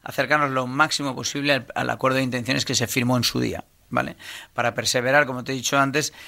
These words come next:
que la fundación mantenga, eh, ese, el máximo porcentaje posible de acciones. Lo que n-, ya a día, a día de hoy,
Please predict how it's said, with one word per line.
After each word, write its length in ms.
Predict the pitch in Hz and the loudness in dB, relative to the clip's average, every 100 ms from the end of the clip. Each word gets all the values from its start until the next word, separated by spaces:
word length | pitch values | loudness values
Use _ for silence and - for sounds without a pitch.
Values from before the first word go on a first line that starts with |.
| - - | -20 -4
que 100 | 120 | -2
la 120 | 110 | 0
fundación 460 | 120 113 - 147 | -2 -4 0 0
mantenga, 720 | 139 127 120 135 135 139 135 - - | 2 0 0 -2 4 4 4 -2 -4
eh, 760 | 120 113 113 113 120 113 - - | -2 -2 -4 -4 -4 -6 -8 -6
ese, 400 | 123 - 127 - | -2 0 0 -2
el 160 | 135 131 | -6 -2
máximo 340 | 139 147 151 | 0 0 -2
porcentaje 480 | - 123 120 120 117 | -6 -8 -8 -6 -4
posible 540 | 131 123 156 160 160 - - - - | -2 0 2 2 2 -2 -20 -20 -10
de 180 | 131 131 | 0 2
acciones. 560 | - 120 110 101 - - - - - | 2 -4 -8 -10 -12 -14 -16 -16 -8
Lo 160 | 123 113 | -4 -2
que 80 | |
n-, 320 | 120 120 120 - | -2 -4 -6 -10
ya 360 | 113 135 143 - | -2 4 4 4
a 120 | 113 | -2
día, 400 | 120 135 135 - | -2 2 2 0
a 80 | 117 | -2
día 240 | 131 139 | 0 2
de 140 | 135 143 | 6 6
hoy, 360 | 160 160 - | 6 4 0